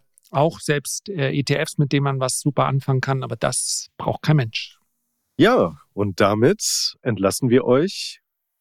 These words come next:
Speaker 2: in den Sonntag oder auch alternativ in die neue Woche. Vielen, vielen Dank fürs Zuhören. Hat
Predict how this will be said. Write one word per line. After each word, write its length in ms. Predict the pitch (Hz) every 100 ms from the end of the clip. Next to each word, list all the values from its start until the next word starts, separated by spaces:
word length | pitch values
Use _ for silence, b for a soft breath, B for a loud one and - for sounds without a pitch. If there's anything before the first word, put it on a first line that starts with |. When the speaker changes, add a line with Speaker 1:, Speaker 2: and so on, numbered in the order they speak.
| _
Speaker 2:
in 160 | 135 160
den 180 | 160 131
Sonntag 560 | 120 131 - 123 127 -
oder 320 | - 117 113
auch 240 | 101 - -
alternativ 580 | 113 95 110 95 - 107
in 160 | - 104
die 120 | 101
neue 360 | 98 101 98
Woche. 360 | 95 120 180 175 - b b b b b b _
Vielen, 240 | - 151 185
vielen 180 | 190
Dank 280 | 139 143 190
fürs 220 | - 156
Zuhören. 580 | - 143 170 208 220 214
Hat 200 | 143 127